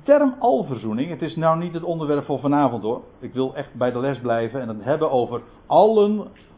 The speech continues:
om niet gerechtvaardigd. Maar die term alverzoening, dat schijnt zo verschrikkelijk te zijn, maar weet u wat nou zo leuk is? De term is rechtstreeks ontleend aan Colossense één vers twintig.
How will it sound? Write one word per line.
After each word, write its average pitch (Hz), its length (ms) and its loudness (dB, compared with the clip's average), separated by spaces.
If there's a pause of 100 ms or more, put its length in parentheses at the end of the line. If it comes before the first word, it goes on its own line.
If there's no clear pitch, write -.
om 110 260 -4
niet 180 200 -2
gerechtvaardigd. 147 680 -4
Maar 135 260 0 (180)
die 135 200 -8
term 220 280 0
alverzoening, 151 760 -2
dat 120 120 -10
schijnt - 280 -6
zo 143 100 -2
verschrikkelijk 160 540 -6
te 110 80 -14
zijn, 107 220 -12 (140)
maar 139 120 -4
weet 165 200 -2
u 156 40 -8
wat 135 140 -4
nou 127 140 0
zo 107 160 -6
leuk 151 240 -4
is? - 300 -20 (360)
De 123 100 -12
term 202 320 0
is 143 240 -8 (200)
rechtstreeks - 960 -8
ontleend 143 560 -4 (380)
aan 147 200 -4
Colossense 175 640 -6
één 170 320 -10
vers 143 140 -14
twintig. - 460 -10